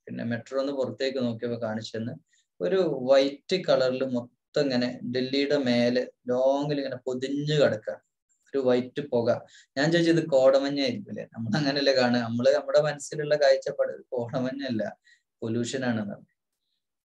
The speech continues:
Pollution ആണ് എന്ന് മാത്രമല്ല പറഞ്ഞത്, കഴിഞ്ഞിട്ട് എന്നോട് ഒരു കാര്യം പറഞ്ഞു, "അതേ പുക ഇവിടെ ഉണ്ട്." ആ, ഈ പുക കാണാൻ എന്ത് ചെയ്യണമെന്ന് അറിയാം, അവിടെ പോയി ഇങ്ങോട്ട് നോക്കണം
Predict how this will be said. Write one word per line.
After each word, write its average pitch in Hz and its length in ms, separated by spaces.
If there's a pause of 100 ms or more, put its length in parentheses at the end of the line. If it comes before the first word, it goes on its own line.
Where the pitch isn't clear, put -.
(260)
Pollution 139 440
ആണ് 156 280
എന്ന് 185 180
മാത്രമല്ല 160 380
പറഞ്ഞത്, 127 360
കഴിഞ്ഞിട്ട് 135 380
എന്നോട് 147 220
ഒരു 143 80
കാര്യം 123 320
പറഞ്ഞു, 117 180 (180)
"അതേ 120 260
പുക 139 280
ഇവിടെ 117 240
ഉണ്ട്." 110 220 (1800)
ആ, 120 360
ഈ 147 140
പുക 165 260
കാണാൻ 160 280
എന്ത് 156 180
ചെയ്യണമെന്ന് 143 300
അറിയാം, 123 160
അവിടെ 131 220
പോയി 151 240
ഇങ്ങോട്ട് 131 380
നോക്കണം 110 240